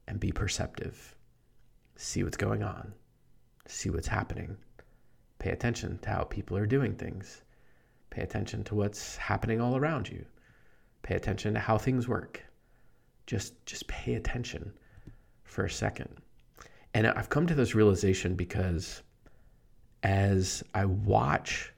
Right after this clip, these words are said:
the world get more distracted, and especially, you know, living their lives mostly through the screen on their phone,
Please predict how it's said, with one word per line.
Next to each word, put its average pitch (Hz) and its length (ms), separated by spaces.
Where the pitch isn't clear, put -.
the 98 200
world 95 500
get 90 180
more 90 200
distracted, 90 640
and 90 120
especially, 92 560
you 98 100
know, 90 100
living 98 520
their 87 140
lives 101 720
mostly 98 560
through 87 440
the - 120
screen 107 360
on 85 120
their - 100
phone, 92 500